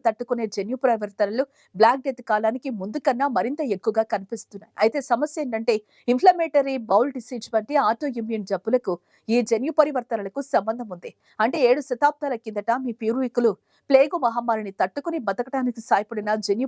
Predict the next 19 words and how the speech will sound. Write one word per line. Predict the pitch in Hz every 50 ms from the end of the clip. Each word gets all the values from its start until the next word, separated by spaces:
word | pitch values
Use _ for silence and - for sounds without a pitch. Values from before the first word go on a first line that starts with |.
| 254 269
పరివర్తనలు | 233 226 208 190 - - 202 196 214 226 202 - _ _ _ - 214 220
ఇప్పుడు | 208 - 240 196 180
ఆరోగ్యాన్ని | 220 254 269 254 262 247 240 202 190
దెబ్బతీస్తూ | 180 175 - 254 247 269 233 - - - 226 202
ఉండవచ్చు | 185 196 208 214 202 - - - 196 175
అని. | 180 190 - _ _ _ _ _ - -
అలాగే | 214 247 285 285 269 240 262 262 269
మన | 226 214 185 165 -
డిఎన్ఏ | 202 220 277 302 294 294 285 233 220
వారసత్వంలోని | 208 202 220 214 - 233 - - 220 214 208 202 208 220 202 - _ _ _ _ - 233
ఇతర | 233 339 339 320 269 202 175 - -
చారిత్రక | 233 220 254 247 - 277 262 - 220 -
శక్తులు | - 196 _ - 262 254 247 -
కూడా | 208 214 220 220
వాటి | 214 190 208 202 -
ప్రభావం | 196 175 185 214 226 247 233 226 -
చూపిస్తూ | 202 196 - 180 - - - 202 185
ఉంటాయి. | 175 - - - _ _ _ _ _ - 214 214
ఆధునిక | 262 277 349 330 311 -